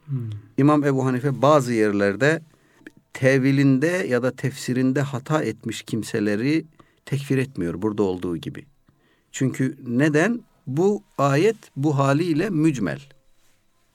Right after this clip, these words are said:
Speaker 2: Sabahladığınızda ve akşama girdiğinizde Allah'ı tesbih edin.
Speaker 1: Mücmel yani, evet.
Speaker 2: Ne demek tesbih edinden kasıt nedir? Bu haliyle bu ayet mücmel.
Speaker 1: Evet.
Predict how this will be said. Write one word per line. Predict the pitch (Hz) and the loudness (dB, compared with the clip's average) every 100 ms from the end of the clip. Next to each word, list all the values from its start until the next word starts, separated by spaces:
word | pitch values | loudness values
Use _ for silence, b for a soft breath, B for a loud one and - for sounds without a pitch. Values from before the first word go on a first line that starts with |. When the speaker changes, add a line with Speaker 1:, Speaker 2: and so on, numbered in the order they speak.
| _ _ | _ _
Speaker 2:
Sabahladığınızda | - - 131 135 139 - 127 113 113 107 98 92 117 156 208 - | -18 -4 -2 0 -2 0 -2 0 0 -2 -2 -4 -4 -2 -6 -6
ve | 113 120 | -4 -2
akşama | 107 - - 113 120 | -4 -8 -6 -4 -4
girdiğinizde | 101 92 87 92 87 82 - 139 139 | -4 -8 -6 -6 -6 -6 -6 -6 -4
Allah'ı | 120 113 104 135 | -4 -2 -2 -4
tesbih | 139 110 - 135 104 | -6 -10 -6 -6 -4
edin. | 87 151 | -2 2
Speaker 1:
Mücmel | 143 156 131 | 4 4 2
yani, | 113 | 0
evet. | 117 110 208 | -4 -6 0
Speaker 2:
Ne | 247 | 2
demek | 185 135 110 | 4 4 2
tesbih | - 147 139 165 | 0 0 0 0
edinden | 156 151 160 160 | 2 2 2 0
kasıt | 156 139 165 | -2 -6 -6
nedir? | 185 196 185 226 | -4 -2 -2 -4
Bu | 170 196 170 | -2 0 4
haliyle | 165 160 165 135 147 | 4 2 0 -2 -2
bu | 202 | 0
ayet | 165 285 - | 0 -2 -2
mücmel. | 147 143 143 - _ B B | -2 -2 -10 -14 _ B B
Speaker 1:
Evet. | B | B